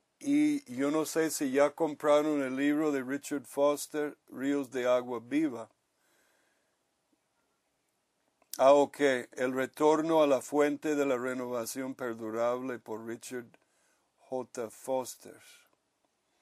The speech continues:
Voy a estar refiriéndome a otras lecturas y otros libros en el proceso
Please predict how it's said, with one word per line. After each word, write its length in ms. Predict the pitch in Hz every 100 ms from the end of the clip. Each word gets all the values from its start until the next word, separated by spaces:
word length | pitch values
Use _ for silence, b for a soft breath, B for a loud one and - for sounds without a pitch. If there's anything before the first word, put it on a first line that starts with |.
| b b b b b b b b 127
Voy 360 | 123 160 185
a 80 | 196
estar 760 | 175 - 170 170 175 180 175 143
refiriéndome 1120 | 143 143 151 143 143 151 160 170 170 170 160
a 140 | 127
otras 460 | 131 143 - 160 135
lecturas 1000 | 131 - - 160 170 147 135 127 - -
y 140 | 120
otros 400 | 123 127 - 139
libros 680 | 127 147 151 143 147 151 - -
en 220 | - 131
el 140 | 135
proceso 760 | - 131 - 147 139 - 156